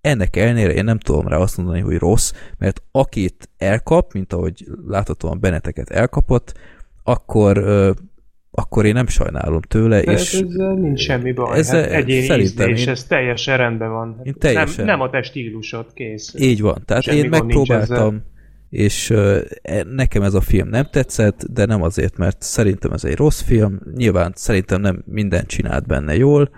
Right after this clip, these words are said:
Speaker 1: de ennek ellenére szerintem egy teljesen érdekes és egyedi film, és hogyha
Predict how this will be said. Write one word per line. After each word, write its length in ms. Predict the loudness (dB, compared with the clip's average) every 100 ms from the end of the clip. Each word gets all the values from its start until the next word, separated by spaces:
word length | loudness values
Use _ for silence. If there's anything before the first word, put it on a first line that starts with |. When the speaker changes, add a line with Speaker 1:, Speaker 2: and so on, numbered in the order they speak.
| -18 -20 -20 _ _ _
Speaker 1:
de 440 | -2 2 2 0 -4 -16 -20 _
ennek 320 | -2 2 4 4
ellenére 640 | 4 4 2 4 4 2 -2 -14
szerintem 640 | -14 0 2 2 0 0
egy 140 | 0 0
teljesen 720 | 0 0 0 0 0 -2 -10 _ _ _
érdekes 600 | 0 2 0 -2 -2 0
és 140 | 0
egyedi 540 | 0 0 0 -2 -4 -4
film, 420 | 0 2 4 2 -4 -6
és 240 | -4 0
hogyha 280 | 2 2 2